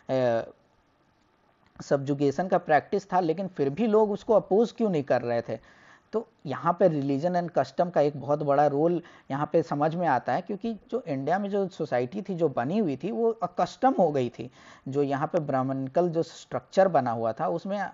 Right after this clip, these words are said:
आपको अकस्टम बना गया, दिया गया था कि हाँ, आपका कोई सब्जुगेशन करेगा तो उसको ज-, उसका जस्टिफिकेशन भी already अवेलेबल था कि आपने बहुत ही बुरा काम किया है पिछले जन्म में,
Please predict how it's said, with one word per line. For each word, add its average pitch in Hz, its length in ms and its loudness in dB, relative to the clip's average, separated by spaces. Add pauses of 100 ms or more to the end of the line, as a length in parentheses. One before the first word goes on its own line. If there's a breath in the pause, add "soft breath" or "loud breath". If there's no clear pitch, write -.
आपको 156 380 0 (320)
अकस्टम 208 520 2
बना 196 240 2
गया, 196 200 4
दिया 165 360 2
गया 160 180 4
था 220 140 0
कि 240 200 -6 (280 loud breath)
हाँ, 165 320 0
आपका 170 360 2
कोई 185 240 0
सब्जुगेशन 151 680 2
करेगा 190 400 6
तो 226 160 0
उसको 190 200 0
ज-, 170 200 -4
उसका - 220 4
जस्टिफिकेशन 170 760 0
भी 208 160 -2
already 180 440 2
अवेलेबल 190 440 4
था 120 180 -6 (520 loud breath)
कि 190 80 -4
आपने 156 460 2
बहुत 175 360 4
ही 220 80 2
बुरा 170 280 6
काम 175 260 0
किया 190 260 -2
है 226 100 2
पिछले 202 380 -2
जन्म 208 220 -2
में, 247 240 0